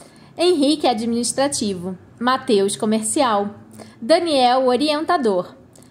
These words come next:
Tiago, orientador. Mateus, orientador. Jussara, monitora. Lourdes, zeladora. Nós estamos aqui na Rua Carlos Gomes, três oito sete nove.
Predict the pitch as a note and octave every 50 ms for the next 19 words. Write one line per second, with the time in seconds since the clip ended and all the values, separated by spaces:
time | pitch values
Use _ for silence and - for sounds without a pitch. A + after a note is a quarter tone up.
0 | _ - - - B3+ A3 G#3 G3+ A3 A#3+ A#3 A3 A3 G#3+ A3+ A#3 C#4 C4+ C4 C#4
1 | D4 D#4 D4+ A#3+ A3+ G#3+ A3 A3 A3 - - - - - - - - - - D4+
2 | E4 F#4 F#4+ - D#4 A#3+ G#3+ G3 F3+ G3+ - - - - _ _ - A#3 A#3 A#3
3 | B3 A#3+ B3 C#4 D4+ C4 A#3 G3+ F#3 G3+ G3 G3 G3 C4 C#4 C#4 - - G#3+ F3+
4 | F3 F3 F#3 F#3+ G3 G#3 A#3 D4 D4+ - - A#3+ B3 C4+ D4 E4+ F4 D#4+ C4+ A#3
5 | A3 A#3 B3+ C4+ C4 C4+ A#3+ C4 B3 A3 A3 B3 B3 C#4+ D4 C4+ A3+ - A2+ G#2
6 | - - F#3+ G3 F#3+ F#3+ _ _ _ _ _ _ _ _ _ _ _ _ _ _
7 | _ _ _ - A#3+ A#3+ A#3+ A3+ A#3+ - - C#4+ D4 D4+ C#4 C4+ C4+ C4+ - F4+
8 | F#4 F#4+ F#4+ D4 D#4 D#4 D#4 D#4 D4+ C#4+ D4 C4+ C4 B3 G#3+ G3+ G#3 G#3 G#3+ A#3
9 | C4+ D4+ - - E4 E4+ F4 E4+ C#4 B3+ B3 B3+ - C#4+ - D4+ C#4+ D4 - A4
10 | A4+ F4 A#3 G#3 G#3 G3+ G3+ G#3